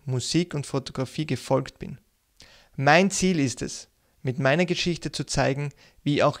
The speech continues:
ihr mit euren Leidenschaften durchstarten könnt, ohne die Fehler zu machen, die ich begangen habe. Viel Spaß dabei! Bevor wir darüber sprechen, wie ihr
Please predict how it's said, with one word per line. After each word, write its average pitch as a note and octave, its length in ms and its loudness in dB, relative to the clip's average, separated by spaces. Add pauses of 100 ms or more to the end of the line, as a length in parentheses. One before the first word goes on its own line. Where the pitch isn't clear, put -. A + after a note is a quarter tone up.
ihr D#3+ 260 2
mit B2+ 180 -6
euren E3 320 2
Leidenschaften D3 680 0
durchstarten C3+ 580 -2
könnt, C3+ 400 -4
ohne D#3+ 300 2
die D3 140 -6
Fehler C3 360 0
zu - 140 -6
machen, A#2+ 400 -6 (300)
die - 140 -8
ich A#2 100 -10
begangen B2 420 -8
habe. C3 220 -10 (720)
Viel D#3+ 220 4
Spaß B2+ 320 0
dabei! - 300 -10 (1300)
Bevor E3+ 420 0
wir G3 120 2
darüber F3 340 0
sprechen, C#3+ 540 -6
wie C#3+ 100 -4
ihr E3 420 -4